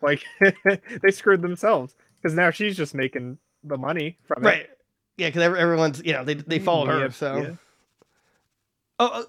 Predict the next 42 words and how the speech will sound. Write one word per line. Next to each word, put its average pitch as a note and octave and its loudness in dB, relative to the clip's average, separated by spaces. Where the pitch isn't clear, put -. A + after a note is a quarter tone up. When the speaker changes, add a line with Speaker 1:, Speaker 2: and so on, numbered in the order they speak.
Speaker 2:
o-, B3 6
okay, G3 2
so F#3 -6
she, D#4 -8
okay, D3+ -4
so F3+ -2
she C#4 -4
was F3+ 2
an E3 -2
ambassador. D3 -4
Speaker 1:
She F3+ 2
has G#3+ 8
Speaker 2:
That's - -2
Speaker 1:
almost G#3 2
thirty E3 4
thousand C3+ 4
Speaker 2:
Okay. F3 2
Speaker 1:
followers A2 -4
now. A2+ -12
Speaker 2:
Uh, F3 -2
yeah, F#3 2
I F3 2
was A3+ 0
checking, D#4+ -4
I E3+ 0
think D4+ -6
I F#3 -4
checked, - -6
it E3 -6
was E3 -2
either F#3+ -2
earlier F3 2
today E3 2
or C#3+ 0
last C#3+ -2
night, D3 -2
it - -10
was B2+ -10
at A#2+ -8
twenty C#3 -6
thousand, G3 -16
so - -12